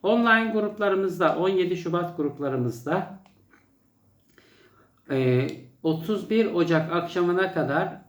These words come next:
erken kayıt indirimimiz var. O tarihe kadar bizi online kurs arayan her arkadaşa elimizden geldiği kadar tüm desteği sunuyoruz. Beş yüz otuz iki, üç yüz elli dört, seksen bir, doksan sekiz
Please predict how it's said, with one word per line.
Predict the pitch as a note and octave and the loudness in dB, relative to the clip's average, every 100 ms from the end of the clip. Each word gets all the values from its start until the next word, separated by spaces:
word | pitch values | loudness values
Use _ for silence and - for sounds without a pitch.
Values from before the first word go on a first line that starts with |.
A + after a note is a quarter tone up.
| - | -2
erken | E3+ E3 F3+ F#3+ F3 | 0 0 -2 -4 -2
kayıt | D#3+ E3 D#3+ | 0 0 0
indirimimiz | C#3 B2 A2+ A2 A2 G2+ | -2 -2 -2 -2 -4 -4
var. | C3+ E3+ - - - | -4 -4 -6 -10 -6
O | A3 | 0
tarihe | F3 C#3+ C3+ C3 | 2 2 2 -2
kadar | C3 C3 D3+ D#3+ | -4 -4 -2 0
bizi | E3 D#3+ E3 F3+ - - _ | 0 2 2 0 -4 -16 _
online | F3 F3+ D#3+ D#3 | -2 2 4 2
kurs | - - | -2 -4
arayan | C#3+ C3 C3 | -2 -2 -4
her | D#3+ F3+ | -2 -2
arkadaşa | B2+ B2+ A#2 - F#3 | -2 -4 -8 -4 -4
elimizden | F3 E3 D#3 D3 C#3 | -2 0 0 0 -4
geldiği | C3 B2 C#3+ | -2 -4 -4
kadar | B2 A#2+ D#3+ D#3+ | -4 -4 -4 -4
tüm | F3+ D3 | -6 -4
desteği | A#2 - C#3 E3 | -4 -6 -6 -4
sunuyoruz. | D#3+ C3+ A#2 A2+ A2 - - _ _ _ _ _ | -4 -4 -4 -4 -10 -18 -20 _ _ _ _ _
Beş | F3+ F3+ | -2 -2
yüz | E3+ | -2
otuz | C#3 - | -4 -4
iki, | B2 E3 E3+ E3+ | -8 -2 -2 -2
üç | E3 D#3+ | -6 -6
yüz | C#3 | -4
elli | C3 A2+ A2+ | -4 -4 -4
dört, | D3+ D#3+ - | -2 -2 -6
seksen | - D#3 - C3 B2 | -8 -8 -6 -6 -4
bir, | C#3+ E3 D#3+ - | -2 -4 -6 -10
doksan | C3+ - B2 | -10 -8 -8
sekiz | A2 B2+ B2+ E3+ E3+ | -6 -10 -2 -2 -2